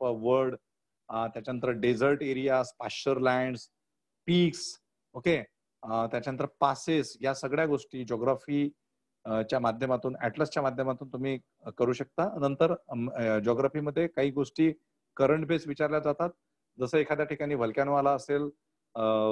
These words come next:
volcanic eruption झालेलं असेल तर that can be important with respect to that particular year. अ, जर एखाद्या ठिकाणी तुम्हाला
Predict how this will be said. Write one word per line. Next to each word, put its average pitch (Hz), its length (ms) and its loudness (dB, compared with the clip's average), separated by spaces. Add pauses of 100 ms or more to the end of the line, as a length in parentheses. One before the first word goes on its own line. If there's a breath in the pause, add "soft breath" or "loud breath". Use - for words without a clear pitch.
volcanic 127 460 -2
eruption 139 340 0
झालेलं 135 340 2
असेल 139 220 0
तर 139 120 -2
that 117 180 2 (120)
can 135 80 -4
be 139 100 0
important 135 420 -2
with 127 220 -2
respect 131 280 -16
to 131 60 -8
that 120 140 2 (100)
particular 131 440 -2
year. 143 140 2 (760)
अ, 123 360 2 (140)
जर 156 300 2
एखाद्या 143 300 -2
ठिकाणी 143 340 -4
तुम्हाला 143 500 0